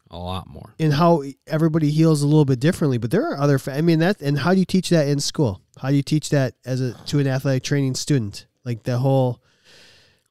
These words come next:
Speaker 2: you,
Speaker 1: I don't
Speaker 2: should
Speaker 1: know.
Speaker 2: this kid play today? This
Speaker 1: Yeah.
Speaker 2: is, this is week three. How about, oh no, it's week thirteen.
Speaker 1: That's kind of always, that's, like, always the fun,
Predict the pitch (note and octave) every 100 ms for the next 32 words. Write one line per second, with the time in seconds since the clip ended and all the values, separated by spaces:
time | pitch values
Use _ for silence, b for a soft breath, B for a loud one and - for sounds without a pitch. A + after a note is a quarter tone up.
0 | _ _ _ _ - A3+ - A#3 A#3+ -
1 | A#3+ A#3 A#3+ C4+ C#4 D4+ - _ _ _
2 | _ _ _ _ _ _ _ - F#3 F#3+
3 | E3 - G3 F3 E3+ G3+ F#3+ - A#3 F3+
4 | G#2+ - _ _ _ _ _ F3+ G3+ F#3+
5 | F3 _ A3 A#3 F3+ - E3+ D#3+ - F3
6 | - A3 C#3 G2 - _ - - B2 B2
7 | A2 G2+ G2+ - - G#2+ - A2 - G#2
8 | G2 G2 - G#2 G2 F#2+ F#2+